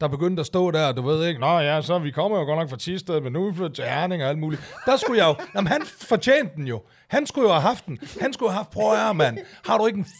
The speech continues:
fucking onkel, du kan gå over til ham derovre og genere ham"? Altså, han står ikke og prøver at finde ud af, hvad han skal have at spise på den her menu her, altså, du ved. Fordi så havde jeg haft overskud til at sige til den søde dreng nede i Kvickly,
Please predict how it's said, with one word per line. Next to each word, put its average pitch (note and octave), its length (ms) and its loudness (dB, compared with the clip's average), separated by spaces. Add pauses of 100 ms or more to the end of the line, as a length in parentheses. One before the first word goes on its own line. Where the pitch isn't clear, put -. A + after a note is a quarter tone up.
fucking A#3+ 340 4
onkel, G#3 280 2
du E3 100 0
kan F#3+ 100 0
gå A3+ 100 0
over B3 180 6
til F3+ 140 -4
ham A#3+ 180 -2
derovre G#3+ 400 6
og F3+ 80 0
genere G#3+ 340 0
ham"? A3 260 -2 (400)
Altså, C#3+ 260 -4
han F#3+ 160 0
står G#3+ 220 0
ikke G3+ 100 0
og F3 40 -2
prøver A3 180 2
at G3+ 60 0
finde G3+ 160 0
ud G#3+ 40 2
af, G#3 60 2
hvad F#3+ 100 4
han G3 120 2
skal F#3+ 120 -2
have F#3+ 60 4
at F#3+ 60 2
spise A3 380 -4
på D#3+ 60 -2
den F3+ 160 -2
her F#3 140 0
menu E3 260 -2
her, G3+ 180 0
altså, C#3+ 220 -6
du D#3+ 80 -8
ved. G3+ 140 0 (420)
Fordi G#3+ 180 -2
så F#3+ 180 2
havde A#3+ 160 4
jeg A3+ 120 6
haft G#3+ 180 2
overskud G#3+ 580 2 (300)
til A#3+ 120 -2
at G#3 100 6
sige G3+ 220 -2
til G#3+ 380 -2
den F#3 140 0
søde A#3 240 2
dreng G#3 320 0
nede G#3+ 140 2
i G#3+ 40 0
Kvickly, A3 400 -4